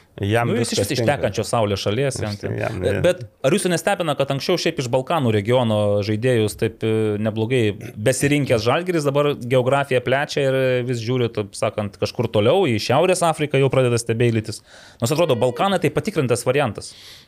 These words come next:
Speaker 1: Jo, bet, nu, vėl, čia dar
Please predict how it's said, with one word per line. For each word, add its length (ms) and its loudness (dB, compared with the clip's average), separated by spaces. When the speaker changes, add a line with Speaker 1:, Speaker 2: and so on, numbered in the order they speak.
Speaker 1:
Jo, 300 -2
bet, 360 -4
nu, 260 -8
vėl, 400 0
čia 260 -12
dar 160 0